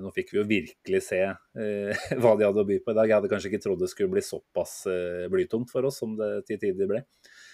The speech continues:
Men, eh, men det er klart, den der hvile, hvilen mellom kampene, når den blir så, eh, kort som den har blitt nå, eh, over en, eh, liten periode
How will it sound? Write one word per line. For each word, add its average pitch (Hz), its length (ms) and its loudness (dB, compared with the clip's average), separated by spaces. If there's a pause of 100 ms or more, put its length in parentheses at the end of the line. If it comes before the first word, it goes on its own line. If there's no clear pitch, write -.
(220)
Men, 107 160 -6
eh, 107 300 -8
men 104 100 -10
det 139 100 -6
er - 60 -10
klart, 123 160 -4
den 127 160 -6
der 117 120 0
hvile, 90 360 0 (1300)
hvilen 107 220 6
mellom 113 180 0
kampene, 110 380 0
når 117 140 0
den 110 60 -2
blir 107 140 -2
så, 101 220 0 (400)
eh, 110 400 -8 (100)
kort - 260 -8 (120)
som 127 160 -6
den 127 100 -4
har 123 80 -4
blitt 120 220 -4
nå, 139 160 2 (240)
eh, 123 360 -2
over 104 320 2
en, 110 200 -4
eh, 107 320 -8
liten 113 320 -4
periode 110 400 2